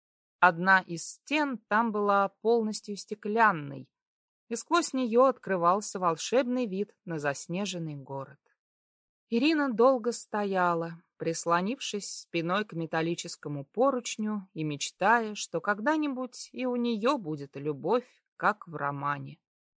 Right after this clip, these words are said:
Что когда-нибудь и ей кто-нибудь вскружит голову неординарными поступками. Увы, увы.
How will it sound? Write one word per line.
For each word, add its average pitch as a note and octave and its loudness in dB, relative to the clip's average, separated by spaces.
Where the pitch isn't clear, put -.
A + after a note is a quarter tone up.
Что - -6
когда-нибудь F#3+ 2
и F#3 -2
ей F#3 0
кто-нибудь E3 -2
вскружит D#3+ -4
голову F#3 0
неординарными D#3+ -2
поступками. E3 -10
Увы, D4 2
увы. D#3+ -4